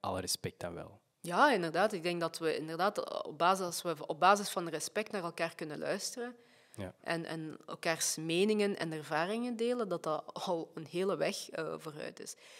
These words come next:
Speaker 2: Het is sowieso niet gezond voor een samenleving om bepaalde historische gebeurtenissen, die ook hebben geleid tot bepaalde trauma's, trauma's die van generatie op generatie meegaan, om die zaken weg te vegen, om het daar niet over te hebben.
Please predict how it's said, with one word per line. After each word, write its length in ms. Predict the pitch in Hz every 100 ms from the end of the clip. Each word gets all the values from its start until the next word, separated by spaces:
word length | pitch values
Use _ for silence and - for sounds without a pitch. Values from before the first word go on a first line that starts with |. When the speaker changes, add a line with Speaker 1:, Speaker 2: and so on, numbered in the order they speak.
| -
Speaker 2:
Het 120 | -
is 140 | 233 -
sowieso 400 | 294 320 269 277
niet 180 | 262 247
gezond 320 | 196 226 247
voor 100 | 247
een 100 | 185
samenleving 760 | - 190 240 247 247 240 247 233 - - - - -
om 420 | 196 190 185 -
bepaalde 640 | 170 175 202 202 226 226
historische 640 | 202 180 - 208 220 214 175
gebeurtenissen, 720 | 156 170 208 - 262 269 285
die 180 | 196 -
ook 180 | 196 196
hebben 180 | 175
geleid 240 | 175 175 175
tot 140 | 180
bepaalde 400 | 156 151 156 147
trauma's, 600 | - 147 - 202 294 -
trauma's 400 | - 202 196 190
die 120 | 175 175
van 140 | 160
generatie 500 | 170 165 165 196 -
op 100 | -
generatie 520 | 190 156 147 208 -
meegaan, 360 | 247 254 254 254 - - - - _ _ _ -
om 160 | 190
die 140 | 180 156
zaken 680 | 185 214 226 233 220 220 - - _ -
weg 220 | 160 -
te 140 | -
vegen, 480 | 233 254 262 262 269 254
om 200 | 202 190
het 120 | 185
daar 160 | 175 170
niet 200 | 233 220
over 260 | 185 165
te 80 | -
hebben. 360 | 165 - -